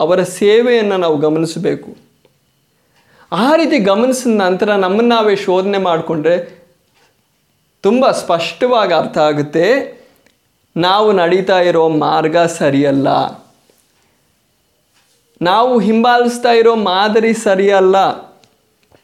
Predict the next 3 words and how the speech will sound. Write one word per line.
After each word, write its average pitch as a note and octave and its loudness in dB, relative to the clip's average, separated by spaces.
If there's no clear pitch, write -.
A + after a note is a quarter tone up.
ಆದ್ದರಿಂದ A#3 2
ಪ್ರಿಯರೇ, G#3+ 0
ನಾವು, F3 0